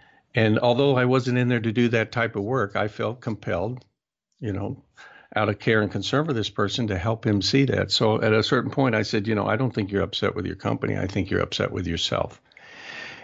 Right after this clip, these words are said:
And you're upset with yourself because you've made choices in your life where you've gotten yourself in a situation where your three-year-old son doesn't even know who you are." And, you know,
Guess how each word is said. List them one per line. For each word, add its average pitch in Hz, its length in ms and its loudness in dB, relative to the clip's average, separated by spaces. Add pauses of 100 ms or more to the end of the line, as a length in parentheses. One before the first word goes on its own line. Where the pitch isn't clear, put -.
(120)
And 107 120 4
you're 107 140 6
upset 120 440 2
with 110 140 -4
yourself 113 680 -2 (240)
because 107 420 -6
you've 127 500 2
made 110 260 0
choices 127 540 0
in 107 140 0
your 104 120 -2
life 101 440 0
where 110 220 -2
you've 101 180 -2
gotten 110 220 2
yourself 104 440 -2
in 101 80 -4
a 98 60 -4
situation 98 720 -2
where 98 100 0
your 92 180 0
three-year-old 95 560 0
son 95 300 0
doesn't 92 160 -2
even 95 220 2
know 95 180 4
who 104 140 2
you 85 220 2
are." - 280 -4 (800)
And, 98 640 2 (160)
you 117 100 2
know, 104 240 2